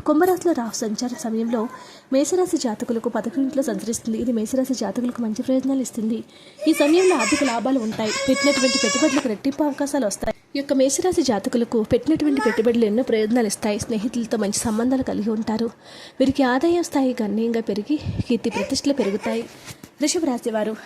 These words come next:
ఈ రాశి వారికి రాహు సంచారం సమయంలో వృషభ రాశి జాతకులకు అద్భుతంగా కలిసి వస్తుంది. ఈ సమయంలో వృషభ రాశి జాతకులకు అన్ని సానుకూల ప్రయోజనాలే ఉంటాయి. ఉద్యోగస్తులకు ఈ యొక్క సమయంలో వారు చేసే పనుల్లో విజయాలు సాధిస్తారు. వ్యక్తిగత జీవితంలో కూడా సంతోషంగా జీవిస్తారు.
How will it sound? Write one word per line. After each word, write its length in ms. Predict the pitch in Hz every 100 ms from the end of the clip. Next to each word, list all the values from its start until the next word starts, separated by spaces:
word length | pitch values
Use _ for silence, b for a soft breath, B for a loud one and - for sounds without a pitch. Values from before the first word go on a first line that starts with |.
| - 269
ఈ 40 |
రాశి 280 | 269 285 349
వారికి 240 | 330 311
రాహు 220 | 233 196 -
సంచారం 440 | 226 269 277 233
సమయంలో 500 | 220 220 220 233 233 - B B B B -
వృషభ 200 | 269 339
రాశి 180 | 349 320
జాతకులకు 440 | 254 208 247 226
అద్భుతంగా 440 | 208 185 247 262 254
కలిసి 300 | 226 190 226
వస్తుంది. 380 | 214 - 220 220
ఈ 80 |
సమయంలో 480 | 240 214 214 240 240
వృషభ 400 | 208 - 269 285 339
రాశి 220 | 339 -
జాతకులకు 420 | 220 208 233 226
అన్ని 140 | 202 226
సానుకూల 400 | - 202 208 269
ప్రయోజనాలే 440 | 269 262 262 254
ఉంటాయి. 380 | 202 196 220 214 - B B B B
ఉద్యోగస్తులకు 640 | 247 233 370 381 330 330
ఈ 20 | 294
యొక్క 160 | 277
సమయంలో 400 | 262 208 220 262
వారు 280 | 254 233 220
చేసే 220 | 208 269
పనుల్లో 400 | 240 214 220 247
విజయాలు 380 | 247 202 254 277
సాధిస్తారు. 600 | 269 202 208 - 220 214 - B B B B -
వ్యక్తిగత 380 | 277 339 370 359
జీవితంలో 480 | 302 277 277 262
కూడా 180 | 254 214
సంతోషంగా 540 | 226 202 254 262 262 262
జీవిస్తారు. 560 | 208 226 - 220 226